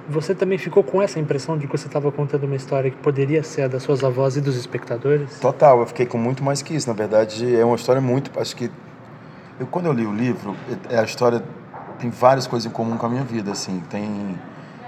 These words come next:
Speaker 2: minha mãe f-, me criou sozinho, entendeu? É, ela tinha uma irmã, ela tinha uma prima que chamava Guida. Uma prima não, desculpa. A melhor amiga dela,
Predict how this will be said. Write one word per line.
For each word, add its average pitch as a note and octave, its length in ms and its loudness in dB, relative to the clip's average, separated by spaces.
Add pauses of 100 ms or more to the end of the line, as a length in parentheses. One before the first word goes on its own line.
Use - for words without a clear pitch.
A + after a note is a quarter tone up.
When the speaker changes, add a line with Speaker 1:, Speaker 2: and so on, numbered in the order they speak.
(200)
Speaker 2:
minha A#2+ 160 0
mãe A#2 220 2
f-, - 260 -8
me A2+ 120 -4
criou A2 180 -2
sozinho, A#2+ 560 0
entendeu? A2 640 -2
É, G#2 560 -2
ela G#2 120 -2
tinha A#2 220 -2
uma A2+ 80 0
irmã, A2+ 500 2 (680)
ela A2 100 2
tinha A#2 160 -2
uma A2+ 60 2
prima A2+ 320 -2
que A2+ 60 -12
chamava G#2+ 340 -4
Guida. G#2+ 840 -4
Uma A#2 100 -4
prima D3+ 220 0
não, G#2 160 0 (100)
desculpa. - 300 -14 (440)
A B2 140 2
melhor B2 220 4
amiga A2+ 260 2
dela, A#2 340 4